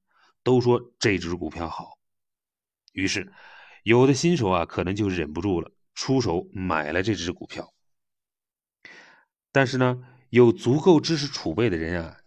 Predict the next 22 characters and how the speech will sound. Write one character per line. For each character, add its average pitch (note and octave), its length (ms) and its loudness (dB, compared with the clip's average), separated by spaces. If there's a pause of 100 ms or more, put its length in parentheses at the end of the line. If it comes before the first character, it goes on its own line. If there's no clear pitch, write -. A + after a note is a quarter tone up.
是 - 200 -4
不 F#2+ 360 -4
会 A2 160 2
这 F2+ 100 -2
么 E2 80 -6
干 E2 240 -4
的。 - 100 -18 (1200)
你 G#2+ 180 2
需 E3 160 0
要 D#3 100 6
问 C#3 180 2
一 C#3 60 0
些 C#3 160 0
问 C#3 240 2
题。 - 220 -18 (1800)
这 B2+ 140 4
真 D3 240 2
的 C#3 140 2
是 G2 160 -4
新 - 280 -4
闻 E2 220 -4
吗？ A2 260 -6